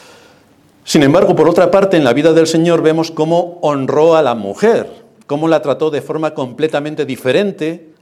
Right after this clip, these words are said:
a como lo hacían los líderes religiosos de su época. Su trato con la mujer samaritana, su trato con la mujer adúltera, con Marta y María,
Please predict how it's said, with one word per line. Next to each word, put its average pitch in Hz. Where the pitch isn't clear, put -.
a 127
como 131
lo 120
hacían 175
los 135
líderes 165
religiosos 143
de 139
su 113
época. 131
Su 147
trato 202
con 196
la 147
mujer 147
samaritana, 113
su 143
trato 190
con 202
la 156
mujer 160
adúltera, 120
con 156
Marta 208
y 214
María, 127